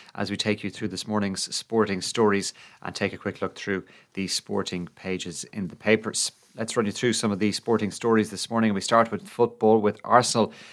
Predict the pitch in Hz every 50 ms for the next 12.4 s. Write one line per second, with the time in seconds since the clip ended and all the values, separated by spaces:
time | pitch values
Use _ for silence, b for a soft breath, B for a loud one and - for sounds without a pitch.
0 | B B B - - - 135 - - - 123 117 110 - - 135 131 - 110 117
1 | 113 - - 131 123 110 117 113 110 - - 120 - - - _ - - - 123
2 | 120 120 110 - - 120 123 127 120 - 123 113 107 101 - - 131 127 127 117
3 | 117 117 110 113 113 113 107 92 104 - 107 104 95 - - - 127 123 123 110
4 | 104 104 95 87 95 95 98 92 - - 107 104 98 - - 110 113 127 135 123
5 | 117 - - 123 123 110 - 123 117 113 110 104 - 110 110 110 101 101 - -
6 | 107 95 98 98 95 95 - - 104 104 95 - - - 101 104 104 107 104 -
7 | B B B B B B - - - 127 135 131 - 120 113 - 107 104 101 -
8 | 98 95 90 - - 107 104 95 - - 104 95 - b b b b b _ -
9 | 117 117 113 110 113 101 95 104 110 113 113 - - 104 - 113 104 98 104 98
10 | - 101 98 101 92 - - 107 90 - - - 113 104 98 98 - - 104 98
11 | 95 92 82 90 98 107 107 110 - - 98 - 101 95 92 98 92 90 90 87
12 | 92 92 98 - 101 95 87